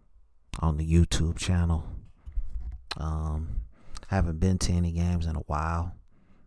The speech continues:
When I was younger, I used to go all the time.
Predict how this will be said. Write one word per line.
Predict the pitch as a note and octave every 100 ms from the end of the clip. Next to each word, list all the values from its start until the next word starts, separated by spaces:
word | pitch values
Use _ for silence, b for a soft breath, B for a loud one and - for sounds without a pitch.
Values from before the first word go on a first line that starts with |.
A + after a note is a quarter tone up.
| b -
When | D2+
I | D#2
was | D#2 D#2
younger, | E2 E2+ E2
I | D#2+
used | D#2+ -
to | D2+
go | E2
all | D#2 D#2
the | D2
time. | - C#2 D2+ D#2+ E2